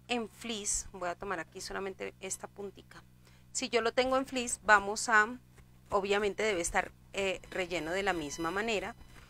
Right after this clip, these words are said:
pero si yo le hago este mismo proceso a mi fleece, ya les voy a mostrar cómo nos va,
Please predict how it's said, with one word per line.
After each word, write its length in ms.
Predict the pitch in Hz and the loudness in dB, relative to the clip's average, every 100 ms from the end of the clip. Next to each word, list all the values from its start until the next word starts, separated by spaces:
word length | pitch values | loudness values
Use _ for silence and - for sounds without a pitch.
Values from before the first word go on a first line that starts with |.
| - - - - - | -20 -20 -20 -20 -6
pero 220 | 226 214 | 0 2
si 160 | 208 208 | 0 0
yo 140 | 196 | -2
le 160 | 190 214 | 2 10
hago 360 | 220 170 175 - - | 10 10 2 -4 -6
este 340 | 208 208 - 247 | -2 0 0 0
mismo 540 | 254 240 - 214 233 - - | 0 -2 -4 -4 -6 -10 -2
proceso 680 | 226 226 - 202 170 180 202 - - - - - - - - - - - - | 2 2 2 2 0 -4 -8 -16 -20 -20 -20 -20 -20 -20 -20 -20 -20 0 4
a 100 | 196 | 4
mi 160 | 214 | 2
fleece, 300 | 220 202 175 | -4 -6 0
ya 100 | 175 | 0
les 140 | 156 156 | -2 -2
voy 140 | 170 | 0
a 60 | 175 | 0
mostrar 420 | 196 - 165 170 | -2 -6 -8 -10
cómo 240 | - 170 170 | -6 -4 -2
nos 240 | 196 180 | -4 -6
va, 240 | 156 139 | -8 -10